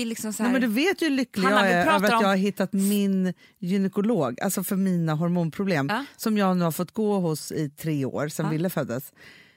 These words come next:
Speaker 2: Och att jag får kontinuerligt en gång om året gå till denna fantastiska kvinna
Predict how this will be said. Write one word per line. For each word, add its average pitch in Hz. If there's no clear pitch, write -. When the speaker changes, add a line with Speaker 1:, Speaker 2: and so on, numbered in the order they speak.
Speaker 2:
Och 254
att 247
jag 277
får 220
kontinuerligt 247
en 220
gång 180
om 175
året 185
gå 202
till 185
denna 160
fantastiska 165
kvinna 156